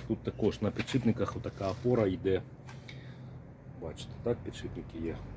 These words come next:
Тобто можете регулювати по висоті. Доволі міцна така конструкція, п'ятнадцять тисяч гривень її вартість. Є окремо візок, можете придбати для порівняння. Бачите, колеса тут більше, тобто це просто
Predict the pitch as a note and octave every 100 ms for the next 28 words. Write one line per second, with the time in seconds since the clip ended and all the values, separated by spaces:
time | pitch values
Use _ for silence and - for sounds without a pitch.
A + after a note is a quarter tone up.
0 | - E2+ E2 F2 E2 D#2+ E2+ E2+ F2+ F2+
1 | F2 E2 - F2+ F2+ - G#2 C3+ C3+ -
2 | - - - - - - - - F2 F2+
3 | F2+ F2 E2+ F2+ - - E2 F2 E2 G#2+
4 | A2 - - - - G2+ - E2 - -
5 | - E2+ F2 E2 E2 E2 D#2+ D#2 - D#2+
6 | - - - - - F2 A#2 A2+ - A2+
7 | A2 G#2 G#2 C3 C3+ - - - - -
8 | F2+ D#2 C#2+ - F#2 D#2+ E2+ - C#2+ -
9 | - - - - - - - - - -
10 | F#2+ F#2+ F#2+ E2+ E2 G#2+ - E2 - F#2
11 | E2+ D2 D2 D2 E2+ A#2+ A#2 - D#2 D2+
12 | F#2 - F2+ - G2+ - B2 -